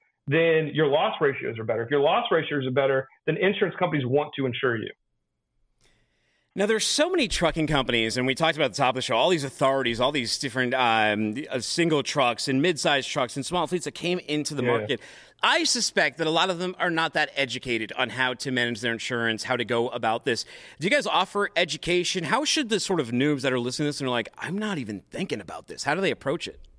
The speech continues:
Speaker 1: I mean, to be honest with you, Jenner, I feel like the majority of my job is educating carriers
Speaker 2: Yeah.
Speaker 1: on what insurance companies want to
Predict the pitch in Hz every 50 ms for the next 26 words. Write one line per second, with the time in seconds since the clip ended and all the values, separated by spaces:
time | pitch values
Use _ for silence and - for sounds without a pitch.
0 | - - - - - - - - _ _ _ _ _ _ _ _ _ _ _ _
1 | _ _ - 156 165 170 170 151 - - - - - - - - 180 - - 175
2 | 165 175 175 190 190 220 196 180 160 139 147 160 156 156 147 - - - - 196
3 | 202 - 185 170 160 151 - 156 143 131 120 113 139 135 143 151 151 151 151 139
4 | 123 120 135 127 131 131 120 123 123 117 127 135 151 160 139 123 123 - - 135
5 | 135 139 131 143 139 - - 139 139 131 123 120 120 127 123 127 139 151 156 165
6 | 175 185 170 - - - 123 131 165 180 107 87 85 - - 147 147 143 139 135
7 | 131 131 127 123 123 120 - _ _ _ _ _ - - 147 143 156 165 165 -
8 | 175 165 180 170 - - 175 151 - - - 156 147 143 139 127 117 113 120 120
9 | 123 113 - - - 120